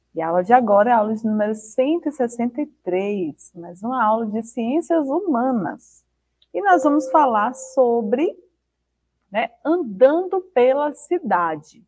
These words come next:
né? Antes da gente come-, começar a conversar sobre, né, a Pró vai mostrar aqui pra vocês várias fotos. Antes eu queria saber, né, se você costuma andar pelo centro da cidade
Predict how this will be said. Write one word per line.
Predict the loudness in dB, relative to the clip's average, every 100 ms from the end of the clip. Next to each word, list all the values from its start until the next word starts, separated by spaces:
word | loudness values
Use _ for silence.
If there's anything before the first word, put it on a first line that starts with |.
| _
né? | -6 -6 -6
Antes | -8 -2
da | -2
gente | 0 -4 -4
come-, | -6 -4 -4
começar | -4 -4 -4 -6 -6 -4 -2 0 0
a | -2
conversar | -6 -6 -6 -4 -6
sobre, | -4 -6 -2 -2 -2
né, | -4
a |
Pró | -2 0
vai | 0
mostrar | -2 -2 -2 -2
aqui | -2 -8
pra | -10
vocês | -10 -8 -10 -8
várias | -4 -4 -4 -8 -4
fotos. | 0 0 -2 -16 -20 _ _ _ _ _ _
Antes | -6 -2
eu | -2
queria | -2 -2 0
saber, | -2 -2 -4 -4
né, | -6
se | -8 -8
você | -6 -6
costuma | -8 -10 -6 -6 -8 -12 _ _
andar | -8 -6 -2 2 2 2
pelo | -2 -6
centro | -6 -10 -10
da | -4 -6
cidade | -6 -6 -2 0 0 -2 -6 -10 -16